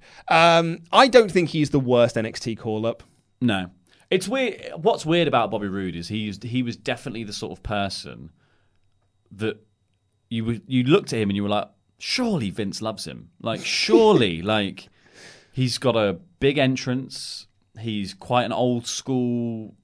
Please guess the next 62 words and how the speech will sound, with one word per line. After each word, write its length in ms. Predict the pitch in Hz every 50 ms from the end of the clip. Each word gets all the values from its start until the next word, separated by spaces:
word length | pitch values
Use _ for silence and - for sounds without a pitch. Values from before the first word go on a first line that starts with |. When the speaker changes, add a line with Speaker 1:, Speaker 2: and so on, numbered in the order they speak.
| _ _ -
Speaker 2:
like, 200 | 110 104 98 139
Speaker 1:
Wrestler. 540 | 143 135 139 - - 131 117 110 110 107 -
Speaker 2:
wrestler, 560 | 92 95 101 110 107 - - - 107 104 104
wrestler." 540 | 98 104 101 101 101 - - 101 98 98 101
Yeah. 320 | 101 110 127 113 92 80 - - _ _ _ _ _ _ _ _ _ -
I 100 | 131 170
don't 200 | - - 113 87
know 120 | 78 76 76
why 340 | 76 76 73 71 73 73 - _
they 120 | - 85 82
haven't 220 | 80 87 85 71 -
pushed 240 | - 90 85 -
him. 200 | - 82 82 85 - - - _
Because 160 | _ _ - 165
that, 100 | 226 220
that 80 | 240 240
was 120 | 220 -
the 80 | 185 202
thing, 60 | 170
I 100 | 135 147
didn't 120 | 190 202 135
really 140 | 104 92
get 120 | 90 113 -
on 80 | 120
with 240 | - 185 151 135 -
Bobby 200 | - 95 85 85
Roode 200 | 76 76 76 71
in 60 | 76
N 80 | 78 76
X 160 | 76 73 -
T. 120 | - 87 82
Like, 140 | 82 -
I 60 | 76 98
liked 280 | 120 147 143 110 -
the 80 | 110 104
Speaker 1:
Oh, 140 | 101 175 175
Speaker 2:
entrance. 160 | 165 165 160 156
Speaker 1:
no, 100 | 165 175
I 60 | 170
loved 420 | 147 135 131 131 139 147 151 151 165
Speaker 2:
I 40 | 180
Speaker 1:
him 80 | 165
Speaker 2:
didn't 180 | 131 127 117 113
Speaker 1:
in 60 | 110
Speaker 2:
think 180 | 107 185 165 -
he 100 | 143 117
was, 180 | 104 - 104
Speaker 1:
N 0 |
X 0 | 104
T. 40 | 117
Speaker 2:
like, 480 | 110 101 95 92 90 - - - - _ _ _ _ _ _ _ _ _
as 340 | 120 117 110 104 90 - - - _ _ _ _
good 200 | - 110 98 104
a 40 | 90
champion 580 | - - 110 101 98 92 98 98 92 87 87
as 300 | 87 87 82 82 - - - _
all 140 | 107 104 95
the 100 | 92 92
other 120 | 90 85 85
ones 300 | 85 85 85 85 82 82
at 80 | -
that 220 | - 82 - -